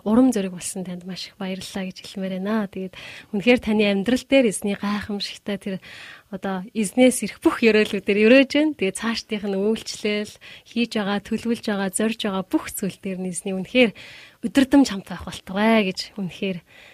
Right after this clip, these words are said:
хүсэн өрөө гэр бүл дээр нь эзний амар тайван, баяр хөөр дүүрэн байх болтугай гэж бас хүсэн өрөөж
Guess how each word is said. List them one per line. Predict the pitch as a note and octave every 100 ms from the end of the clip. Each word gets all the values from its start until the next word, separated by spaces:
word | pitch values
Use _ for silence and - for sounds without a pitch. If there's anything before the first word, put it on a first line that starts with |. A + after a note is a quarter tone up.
| - _ _
хүсэн | - - A3 G3+
өрөө | F#3+ F#3+
гэр | G#3+ G3+
бүл | G#3
дээр | - G#3 G3
нь |
эзний | F#3 - G#3 G3+
амар | G3 G#3+
тайван, | - G3+ G3 G3
баяр | G#3 C4
хөөр | B3 G#3+ F3+
дүүрэн | G3 F#3 F3+
байх | E3 -
болтугай | - - G3+ G#3
гэж | F#3+ -
бас | - -
хүсэн | - G#3+ G3
өрөөж | F#3+ F#3+